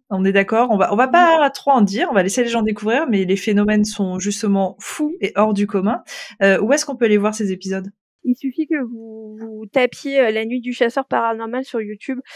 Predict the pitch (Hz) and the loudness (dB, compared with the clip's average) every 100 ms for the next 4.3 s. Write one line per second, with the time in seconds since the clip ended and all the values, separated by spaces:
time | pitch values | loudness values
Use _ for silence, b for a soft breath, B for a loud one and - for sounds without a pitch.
0 | B B 202 202 220 208 - 208 214 202 | B B 4 4 2 2 0 -4 -4 -4
1 | 202 196 240 294 - 262 - 254 226 190 | -6 -2 0 0 -4 -8 -8 -12 -8 -8
2 | 185 190 202 - 208 208 247 247 - 254 | -6 -6 -8 -6 -6 -4 -4 -4 -4 -4
3 | 214 - 220 - 247 240 247 - 208 226 | -4 -12 -10 -4 -2 -2 -2 0 0 -2
4 | 220 226 | -4 -10